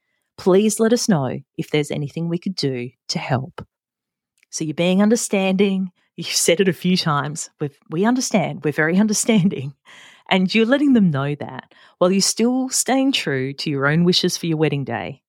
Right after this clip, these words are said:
In the end, it's important to remember that your wedding is about celebrating your love and your commitment, but it's also an opportunity to bring together your family and friends to share in your celebration.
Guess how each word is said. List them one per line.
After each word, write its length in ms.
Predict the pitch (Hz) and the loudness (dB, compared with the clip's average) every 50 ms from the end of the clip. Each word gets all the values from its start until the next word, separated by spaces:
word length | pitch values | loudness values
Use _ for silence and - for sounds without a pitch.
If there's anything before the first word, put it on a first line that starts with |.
| _ _ _ _ _ _ _ _ _ _ _ _ _ _ - | _ _ _ _ _ _ _ _ _ _ _ _ _ _ 2
In 180 | 226 247 247 | 2 4 4
the 240 | 262 277 269 277 285 | 4 4 4 4 2
end, 360 | 285 220 143 127 127 - _ _ - | 2 2 0 -2 -8 -12 _ _ -16
it's 160 | 202 - - | -12 -6 -4
important 480 | 233 214 - - - 302 - - - 262 | -4 -4 -4 -4 -6 -6 -6 -4 -6 -8
to 100 | - 277 | -8 -6
remember 640 | 285 302 285 285 311 339 359 247 139 - - - - _ _ _ _ _ _ - | -6 -4 -2 -2 -2 -2 -2 -2 -2 -4 -4 -6 -12 _ _ _ _ _ _ -2
that 180 | 220 226 - - - | -2 -2 -2 -4 -8
your 320 | 214 220 247 254 262 269 240 | -4 -2 0 2 2 2 4
wedding 320 | 254 254 247 233 233 226 | 2 2 2 2 0 0
is 140 | 226 202 - | 0 0 -2
about 320 | 196 208 196 190 - - | -2 -2 -2 -2 -4 -4
celebrating 920 | - - - 214 214 214 208 208 202 190 190 185 185 185 180 170 175 175 - _ _ _ | -6 -4 -2 -2 -2 -2 -2 -4 -2 -2 -2 -4 -4 -4 -4 -4 -6 -6 -8 _ _ _
your 160 | - 185 180 | -6 -6 -4
love 440 | 170 160 147 - - 156 - - - _ _ _ _ _ - | -4 -6 -8 -8 -10 -14 -18 -20 -20 _ _ _ _ _ -2
and 160 | - 185 185 | 0 2 4
your 100 | 185 175 | 4 2
commitment, 560 | - - 190 160 143 - - 139 - - - _ _ _ _ _ _ _ _ _ - 180 | 2 2 0 0 0 -2 -6 -8 -10 -10 -14 _ _ _ _ _ _ _ _ _ 0 0
but 60 | - | 0
it's 120 | 415 - 277 | 2 2 0
also 280 | 302 285 - - 311 302 | 0 0 0 0 2 2
an 80 | 294 | 2
opportunity 640 | 294 277 - 277 262 - - 285 277 277 254 262 233 | 0 0 -2 -2 -4 -2 -4 -4 -4 -4 -2 -4 -4
to 140 | 226 - 208 | -6 -8 -8
bring 260 | - - 247 247 247 | -2 0 2 2 2
together 680 | 226 247 220 - 214 208 202 202 175 147 - - 139 _ _ _ - | 0 -2 -4 0 0 2 2 2 0 0 -4 -4 -10 _ _ _ -6
your 100 | 196 185 | -6 -4
family 500 | - - 220 233 247 254 254 247 247 240 | -2 0 2 2 4 4 4 4 4 2
and 140 | 240 226 - | 2 0 0
friends 500 | - 139 131 127 123 131 - - - - _ _ _ _ | -2 -6 -6 -6 -8 -10 -10 -12 -14 -14 _ _ _ _
to 100 | - 233 | -10 -4
share 460 | - - - - 285 285 311 370 370 | -2 0 0 0 0 -2 -4 -4 -2
in 140 | 302 202 170 | -2 0 0
your 80 | 151 131 | 0 -2
celebration. 840 | - - 151 135 131 123 - 76 - - - - - - - - | -4 -4 -4 -6 -6 -6 -6 -8 -8 -6 -8 -8 -8 -8 -14 -18